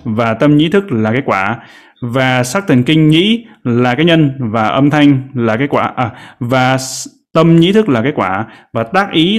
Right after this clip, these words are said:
tác ý hướng tới đề mục là cảnh thinh hay là cảnh, cảnh âm thanh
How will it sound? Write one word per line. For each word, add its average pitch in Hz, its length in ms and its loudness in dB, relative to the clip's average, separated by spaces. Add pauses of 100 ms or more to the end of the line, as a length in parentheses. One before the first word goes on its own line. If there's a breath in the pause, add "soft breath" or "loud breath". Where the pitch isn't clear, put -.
tác 196 140 -2
ý 175 160 -2
hướng 160 240 2
tới 165 120 2
đề 143 200 0
mục 113 260 0
là 110 140 -2
cảnh 104 260 -6
thinh 160 200 2
hay 131 180 0
là 127 60 0
cảnh, 104 400 -4 (220)
cảnh 104 120 -4
âm 131 140 2
thanh 147 200 4